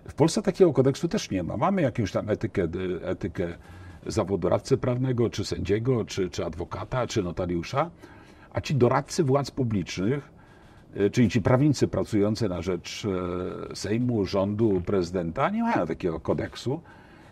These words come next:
E, i tam ułożono takich dziesięć zasad, które powinien się kierować ten doradca władz publicznych. No właśnie pi-, pierwszy, pi-, i, i temu właśnie przyświeca to: „Mów swojemu klientowi nie to, co chce usłyszeć, tylko to, co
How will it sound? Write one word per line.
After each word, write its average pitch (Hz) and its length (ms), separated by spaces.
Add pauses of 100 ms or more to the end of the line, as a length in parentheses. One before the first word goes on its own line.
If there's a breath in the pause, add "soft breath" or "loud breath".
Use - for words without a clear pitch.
(100)
E, 110 160
i 131 80
tam 214 140
ułożono 202 320
takich 90 280
dziesięć 101 360
zasad, 95 400
które 90 400
powinien 92 280
się 95 120
kierować 95 500
ten 85 140
doradca 95 340
władz 95 240
publicznych. 90 460 (580 loud breath)
No 127 260
właśnie 139 340
pi-, 131 200
pierwszy, 135 380
pi-, - 460
i, 123 160
i 117 40
temu 139 180
właśnie 139 280
przyświeca 139 520
to: 139 260 (240 loud breath)
„Mów 127 200
swojemu 120 380
klientowi 104 800
nie 95 280
to, 135 140
co 98 120
chce 92 260
usłyszeć, 85 720 (600 loud breath)
tylko 101 200
to, - 180
co - 400